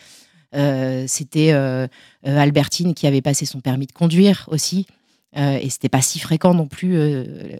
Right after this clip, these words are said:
les femmes qui conduisaient. C'était, euh, elle qui allait, euh, acheter les voitures, c'était elle qui s'en occupait, et cetera. Et, euh,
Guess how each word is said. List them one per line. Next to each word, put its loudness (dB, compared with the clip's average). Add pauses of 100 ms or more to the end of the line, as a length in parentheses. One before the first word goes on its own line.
(100)
les -8
femmes 0
qui -14
conduisaient. 4
C'était, -2
euh, -4 (380)
elle 2
qui -4
allait, -2
euh, -2
acheter 4
les 0
voitures, 2
c'était -10
elle -4
qui -14
s'en -6
occupait, -2
et -6
cetera. 2
Et, 0
euh, -6